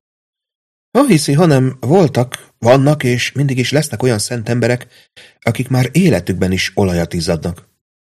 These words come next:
Bara jelenség. Nevezze, aminek akarja, a lényegen ez nem változtat. Mi köze mindenhez Stenonisnak? Vonalon vagyok, ne féljen.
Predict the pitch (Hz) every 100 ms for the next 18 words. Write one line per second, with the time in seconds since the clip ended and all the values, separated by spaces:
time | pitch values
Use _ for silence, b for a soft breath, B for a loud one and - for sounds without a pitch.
0 | _ _ _ - 90 113 117 110 104 95
1 | 95 87 87 _ _ _ _ _ _ _
2 | 180 262 262 139 131 131 127 165 - 123
3 | 123 127 b b _ 104 117 147 151 151
4 | 120 147 143 156 139 87 95 - 90 -
5 | _ _ _ _ _ _ _ _ _ _
6 | 82 87 101 110 92 80 87 98 104 98
7 | 98 - _ - - 98 117 90 78 -
8 | 76 - _ _ _ _ _ _ _ _
9 | _ _ _ _ - 120 185 226 202 165
10 | 139 113 101 101 101 98 101 -